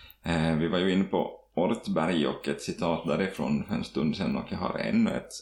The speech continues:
eh, citat från samma bok som går så här. "Vi har i hög grad bytt ut visdom mot information, djup mot bredd.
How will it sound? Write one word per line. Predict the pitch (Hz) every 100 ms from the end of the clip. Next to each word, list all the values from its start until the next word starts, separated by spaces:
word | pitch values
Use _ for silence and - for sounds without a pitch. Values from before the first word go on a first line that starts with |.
| -
eh, | 98 - - -
citat | - 85 - 110
från | - 67 87 90
samma | - 92 98
bok | - 69 - -
som | - 80 78 - -
går | - 67
så | -
här. | 127 - - _ - - - - _ _ _ _
"Vi | 85
har | 104 104
i |
hög | 104 131 117
grad | - 101 98
bytt | 101 -
ut | 98 90
visdom | - 80 110 - 80 85
mot | 85 71
information, | 76 98 76 - - 73 73 76 _
djup | - - 92 85
mot | 95 82
bredd. | 90 - 71 76 -